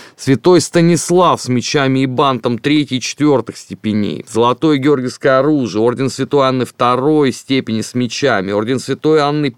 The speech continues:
первой степени. Ну и потом венчал ещё всё это великолепие два ордена Красного Знамени. Причём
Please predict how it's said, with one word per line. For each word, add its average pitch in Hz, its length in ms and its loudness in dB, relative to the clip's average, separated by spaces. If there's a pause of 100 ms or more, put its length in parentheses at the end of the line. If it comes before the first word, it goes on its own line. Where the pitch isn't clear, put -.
первой 147 380 2
степени. - 600 -8 (440)
Ну 185 160 4
и 185 80 4
потом 147 360 2
венчал 135 500 0
ещё 101 360 -2 (320)
всё 151 260 2
это 120 160 0
великолепие 127 720 0
два 117 220 0
ордена 127 500 0 (200)
Красного 139 540 0
Знамени. 120 520 -2
Причём 120 520 -2